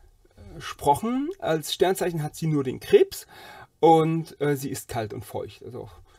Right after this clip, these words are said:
da sehen wir wieder, wie die Vier-Säfte-Lehre, die Temperamentlehre und die Astrologie da zusammenfließen und so eine Alltagswissen quasi darstellen, den, in,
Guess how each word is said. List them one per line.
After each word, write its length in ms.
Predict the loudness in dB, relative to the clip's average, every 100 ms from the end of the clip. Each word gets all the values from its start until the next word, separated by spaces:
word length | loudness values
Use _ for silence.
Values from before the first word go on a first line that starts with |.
| _ -6
da 180 | -4
sehen 200 | 0 2
wir 240 | 2 2 -2
wieder, 280 | -4 -4 -6
wie 260 | -10 -14 -12
die 180 | -12
Vier-Säfte-Lehre, 800 | -14 -10 0 0 0 2 2 2
die 80 | -4
Temperamentlehre 760 | -8 -8 -4 -4 -4 -2 -2 -2
und 200 | -2 -2
die 100 | -2
Astrologie 460 | -6 -8 -10 -4
da 180 | -4 -4 -6 -20 -18
zusammenfließen 1120 | -6 0 0 0 -8 -18 _ -6 -2 -2 -4
und 120 | -6
so 80 | -2
eine 140 | -2 2
Alltagswissen 880 | 2 2 -4 -4 -12 -6 -4 -4 -4
quasi 300 | -6 -6 -4
darstellen, 440 | -6 -2 -4 -2
den, 160 | -4 -6 -14 -20 -12
in, 320 | -10 -10 -12